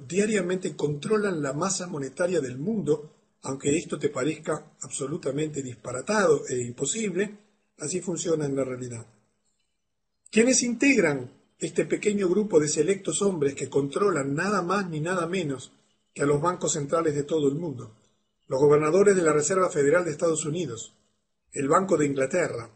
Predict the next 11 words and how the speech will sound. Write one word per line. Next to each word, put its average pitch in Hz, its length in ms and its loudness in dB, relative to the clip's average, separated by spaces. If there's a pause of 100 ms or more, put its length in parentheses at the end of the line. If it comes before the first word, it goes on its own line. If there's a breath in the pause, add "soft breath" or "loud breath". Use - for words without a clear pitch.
(160)
el 135 160 -2
Banco 180 320 0
de 160 100 4
Japón, 131 520 -2 (400)
el 135 160 -2
Banco 185 320 4
Nacional 147 400 -2
Suizo, 143 480 -4 (160)
el 143 140 0
Bundesbank 175 640 0
alemán, 139 440 0